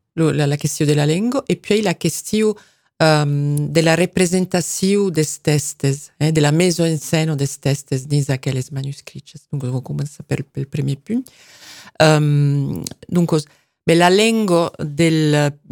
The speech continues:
Picciott Talamus è una lingua escritta, euh, che è, fin finale, forse corretto, eh, euh, e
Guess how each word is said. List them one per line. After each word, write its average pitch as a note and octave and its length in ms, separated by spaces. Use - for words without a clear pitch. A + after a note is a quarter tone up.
Picciott - 280
Talamus D#3 460
è C#3+ 220
una D3 180
lingua D3 560
escritta, D#3 880
euh, C#3 1200
che D3 300
è, C#3+ 80
fin D#3+ 140
finale, D#3+ 320
forse - 500
corretto, F3 760
eh, E3+ 220
euh, C#3+ 600
e G3 440